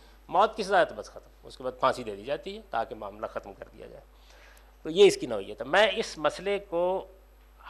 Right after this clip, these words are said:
हल करने की तारीख़ के बारे में भी, यानी इल्मी दहनत का तकाजा है कि चंद इशारात कर दूँ। इस पर चूँकि मैं बहुत तफसील के साथ लिख चुका हूँ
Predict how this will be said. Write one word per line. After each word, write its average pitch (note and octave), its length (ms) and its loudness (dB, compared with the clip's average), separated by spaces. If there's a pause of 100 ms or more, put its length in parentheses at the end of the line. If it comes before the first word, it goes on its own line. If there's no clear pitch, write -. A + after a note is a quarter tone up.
(140)
हल A3+ 240 2
करने C#3 360 -4
की B2 100 -16 (100)
तारीख़ C#3 400 0
के D3 80 -6
बारे A2+ 240 -4
में A2+ 160 -10
भी, G#3 200 -14 (320)
यानी A#2 300 -8
इल्मी C3+ 260 -6
दहनत B2+ 380 -6
का B2+ 80 -4
तकाजा A2+ 320 -4
है A#2+ 60 2
कि B2 120 -10
चंद A#2+ 200 -6
इशारात G2+ 440 -8
कर E2+ 60 -20
दूँ। - 180 -20 (3750)
इस C3+ 120 -18
पर D#3 140 -8
चूँकि D#3 240 -10
मैं D3+ 140 -10
बहुत C3 260 -2
तफसील D3+ 300 -6
के D#3+ 100 -8
साथ C#3+ 180 -4
लिख A2 120 -14
चुका E3 200 -6
हूँ D3+ 160 -2